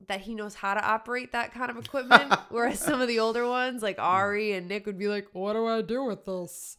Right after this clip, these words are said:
Speaker 2: So, <laughs> let's, hey, what's going on? This is Colton. I'm on spring break. Just wanna say, everybody, I'm gonna
Speaker 1: <laughs>
Speaker 2: edit this when I get home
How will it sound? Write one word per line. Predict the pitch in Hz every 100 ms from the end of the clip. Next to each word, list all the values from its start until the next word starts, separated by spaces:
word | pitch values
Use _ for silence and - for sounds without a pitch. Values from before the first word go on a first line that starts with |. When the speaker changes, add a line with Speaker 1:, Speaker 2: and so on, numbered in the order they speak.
| -
Speaker 2:
So, | 120 147 131 120 139
<laughs> | - -
let's, | 160 165 - 120 - - - -
hey, | 185
what's | 175 165
going | 190 180 170
on? | 160
This | 160 143
is |
Colton. | 127 175 175 160 147
I'm | 147
on | 151 139
spring | - 165 165 151
break. | 147 160 156 131
Just | 151 165
wanna | 156
say, | 147 160 151
everybody, | 156 156 139 135
I'm | 139
gonna | 143
Speaker 1:
<laughs> | 139
Speaker 2:
edit | 139 156 156
this | 147 135
when | 135
I | 131
get | 131 139
home | 135 160 156 147